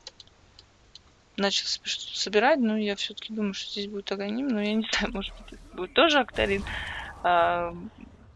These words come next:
в общем, много итемов, которые он может здесь собрать, ну, посмотрим. Аппарат, а, тоже, я думаю, какой-то Глиммер Кей будет делать. Ну, сейчас он, наверное, его и себе и прикупит.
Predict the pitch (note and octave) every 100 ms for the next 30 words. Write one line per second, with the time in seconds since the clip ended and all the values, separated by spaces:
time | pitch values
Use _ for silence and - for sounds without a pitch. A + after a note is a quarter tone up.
0 | - - G3+ - G3 A3 G3 F3 F#3 -
1 | - - - - F#3+ - - - - G#3
2 | A3 C#4+ A#3 G3 A3 - - - _ _
3 | _ _ _ _ _ _ _ _ - -
4 | - - G3+ F#3+ E3+ F3 - - - -
5 | - - A3+ C4+ A3 _ _ _ - F3+
6 | F#3 F3 F3 - G#3 F#3+ E3+ F3+ E3+ F3+
7 | - - - - F#3 F#3 - F#3+ F#3+ F3+
8 | F3 - - - F#3+ B3+ C#4 G#3 - A#3
9 | - - G3+ - G3+ G3 F#3+ G3 G3 F#3+
10 | F#3+ G3 G3 - - G3+ G3+ A3+ - G3+